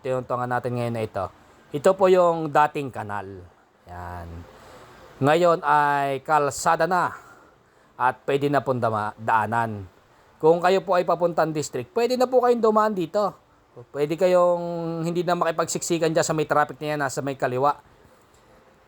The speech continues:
Ang problema nga lang, yan, may sumasalubong dito ng mga motor kasi nga, ah, hindi pa naman masyadong diadaanan ito ng mga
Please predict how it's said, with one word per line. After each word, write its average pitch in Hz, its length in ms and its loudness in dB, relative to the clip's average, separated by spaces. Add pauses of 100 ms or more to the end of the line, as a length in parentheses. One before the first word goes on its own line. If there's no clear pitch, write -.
(260)
Ang 123 160 0
problema 175 480 4
nga 180 100 4
lang, 143 160 2
yan, 160 160 0
may 151 140 -2
sumasalubong 147 720 -2
dito 147 180 -4
ng 147 160 -2
mga 143 460 2
motor 113 400 -4
kasi 123 260 -8
nga, 110 240 -4 (480)
ah, 104 320 0
hindi 123 240 2
pa 131 140 2
naman 131 320 -2
masyadong 131 420 0
diadaanan 127 560 2
ito 127 160 -6
ng 123 160 -4
mga 120 240 -4